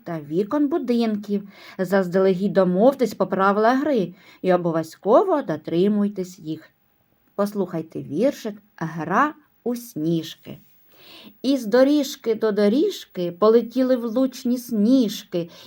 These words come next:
і почався білий бій. Закрутився у сувій, закрутився, покотився, під горою зупинився, зверху сніг і знизу сніг.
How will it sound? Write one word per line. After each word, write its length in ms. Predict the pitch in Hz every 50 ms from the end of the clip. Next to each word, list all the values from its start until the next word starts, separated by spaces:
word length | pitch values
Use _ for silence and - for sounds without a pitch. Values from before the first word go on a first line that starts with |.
| - - _
і 180 | - 285 330 339
почався 840 | 339 - 220 233 233 233 - - 214 214 202 180 190 - - 185
білий 640 | 180 160 143 143 196 240 269 262 247 240 240 240 226
бій. 560 | 190 175 - - 190 220 233 208 175 160 - - _ - - - _
Закрутився 880 | 208 185 196 202 202 208 214 214 208 - 220 220 214 202 208 - 202 202
у 180 | - 214 202
сувій, 800 | 202 - - 220 202 196 - 180 208 226 240 226 190 170 - - - - - - _
закрутився, 920 | 214 202 240 233 240 247 262 254 - - 247 262 254 208 - - - 190
покотився, 1080 | 185 185 240 247 - 269 269 269 - _ 262 277 277 247 208 202 - - 220 220 214 208 - - _
під 140 | 196 170 175
горою 580 | 170 196 220 226 - 269 285 277 233 196 185
зупинився, 840 | 175 180 190 202 - 247 247 254 254 233 202 170 - - - 165 - 147
зверху 680 | - 175 160 147 185 220 262 285 294 277 269 - 247 254
сніг 420 | 247 - - 233 240 240 247 233 - - _
і 140 | 294 339 359
знизу 680 | 320 233 180 165 170 196 226 240 233 214 - 196 196
сніг. 540 | 190 - - 190 185 185 185 185 170 165 -